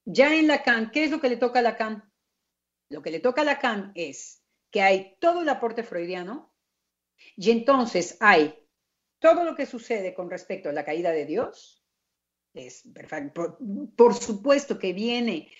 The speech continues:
a hablarse de una manera única en Nietzsche, absolutamente, ¿ok? Y entonces llega Lacan a esta frontera en donde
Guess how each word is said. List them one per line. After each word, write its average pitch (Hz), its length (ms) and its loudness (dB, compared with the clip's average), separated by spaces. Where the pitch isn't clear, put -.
a 190 220 2
hablarse 240 520 -2
de 202 60 -8
una 220 140 -8
manera 196 440 -4
única 226 360 -2
en 147 140 -10
Nietzsche, - 480 -6
absolutamente, 175 1300 -2
¿ok? 143 160 -4
Y 196 120 6
entonces 240 640 4
llega 285 640 4
Lacan 175 600 -4
a 143 200 -10
esta 277 420 2
frontera 165 840 -6
en 226 180 0
donde 262 640 0